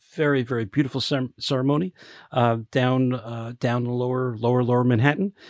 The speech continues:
Um, it's, it's open to the public. It's beautiful. It's truly meaningful. And if you want to go back to the roots and say, we as Jews have been part and parcel of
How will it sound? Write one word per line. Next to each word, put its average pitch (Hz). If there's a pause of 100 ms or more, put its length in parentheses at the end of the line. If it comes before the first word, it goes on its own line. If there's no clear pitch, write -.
(240)
Um, 131
it's, -
it's 131
open 139
to 139
the 117
public. 131
It's 117
beautiful. 135
It's 120 (100)
truly 165
meaningful. 147 (240)
And 165
if 160
you 196
want 202
to 185
go 190
back 165
to 147
the 135
roots 151
and 123
say, 131 (260)
we 180
as 127
Jews 143
have 123
been 110
part -
and 127
parcel 131
of 120